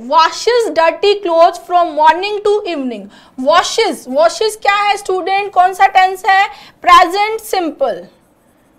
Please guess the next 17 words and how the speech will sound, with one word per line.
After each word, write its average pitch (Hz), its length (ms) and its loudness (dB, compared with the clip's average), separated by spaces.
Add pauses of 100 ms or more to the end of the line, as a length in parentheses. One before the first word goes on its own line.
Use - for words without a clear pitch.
कौन 349 180 2
सा 403 160 0
टेंस 392 360 0
है? 392 220 2
प्रेजेंट 370 580 0
सिंपल, 269 640 -6 (200)
राइट? 427 380 2 (300)
प्रेजेंट 349 420 -2
सिंपल 403 460 -4
है, 403 440 -4 (360)
तो 381 100 -4
किस 392 220 -4
में 415 120 -4
चेंज 415 300 -4
होगा? 403 380 2
Is, 359 220 0
am, 392 200 4